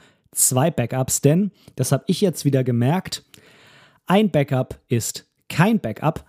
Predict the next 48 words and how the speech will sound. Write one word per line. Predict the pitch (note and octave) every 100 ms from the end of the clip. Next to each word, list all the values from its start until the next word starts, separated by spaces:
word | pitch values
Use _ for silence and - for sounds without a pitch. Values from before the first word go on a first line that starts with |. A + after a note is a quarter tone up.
| _
auch | E3 F#3+
wenn | E3+
ich | D3+
jetzt | D#3 -
das | C3 -
zweite | - C#3+ E3 D3+
Backup | D3 C#3+ C3+ - _
nicht | C3+ C3
wirklich | D#3 D3 C3
gebraucht | C3 A#2 E3 A3 -
habe, | B2 C#3
aber | C3+ C#3 D3+
ich | C#3 A#2
war | D3
jetzt | D#3 D#3+ - -
sozusagen | C#3+ - C#3 C3+
mit | A#2+
der | B2+
Situation | B2+ C3+ B2 - C3 C3+ D3+ - _
ein | C3+ C#3
Backup | C#3 D3+ - C3+ B2+
näher | C3 C#3 D3+ D#3+ C#3+
an, | C#3 D#3+
ich | D3+ -
habe | F3
kein | - B2+ A2+
Backup | G#2+ - -
mehr, | A2 C3+ D#3 _
auch | B2
wenn | A2+
ich | A#2
noch | A2
eins | G#2+
gehabt | - G2+ G2+
hätte. | G2 B2+ _ A#2 -
Du | C#3
weißt, | C3+ E3+ D#3
was | D3
ich | A#2+
meine, | A#2+ B2
das | A#2+
klingt | - A#2+
jetzt | A2+ B2+
alles | A#2
wieder | A2+ A2
sehr | A2
verwirrend, | - G#2+ B2+ A#2+ B2+ - - _ _
aber | D3+ F3+ F3+ F3+